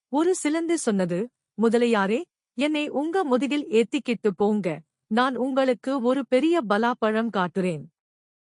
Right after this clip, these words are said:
முதலை ஆசையில சம்மதிச்சு எடுத்துச்சு போனது. சிலந்தி கெட்டுப்போன பலாப்பழம் காமிச்சது, கடித்ததும் முதலை வாயை சுழிச்சது.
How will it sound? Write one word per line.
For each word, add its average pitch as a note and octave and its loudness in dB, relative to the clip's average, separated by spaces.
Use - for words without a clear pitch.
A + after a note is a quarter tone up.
முதலை D#4+ 0
ஆசையில A#3 2
சம்மதிச்சு C4+ -2
எடுத்துச்சு B3 -2
போனது. F3 -2
சிலந்தி F4 0
கெட்டுப்போன B3+ 0
பலாப்பழம் B3 0
காமிச்சது, G3+ -2
கடித்ததும் B3 0
முதலை A#3 2
வாயை B3+ -2
சுழிச்சது. G3 0